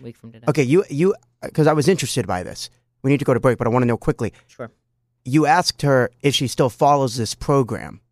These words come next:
Speaker 2: What did she say?
Speaker 1: Um, not as much as she would like.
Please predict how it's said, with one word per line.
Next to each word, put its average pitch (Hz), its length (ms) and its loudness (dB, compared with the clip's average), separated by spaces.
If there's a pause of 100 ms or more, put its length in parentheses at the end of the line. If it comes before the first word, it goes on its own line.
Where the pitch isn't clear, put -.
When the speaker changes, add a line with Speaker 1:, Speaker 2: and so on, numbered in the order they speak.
(420)
Speaker 2:
What 151 100 0
did 139 100 0
she 135 100 -6
say? 107 260 -4 (680)
Speaker 1:
Um, 185 160 0
not 196 160 -2
as 190 140 -6
much 160 180 -8
as 151 80 -14
she - 160 -14
would 135 160 -8
like. 123 400 -8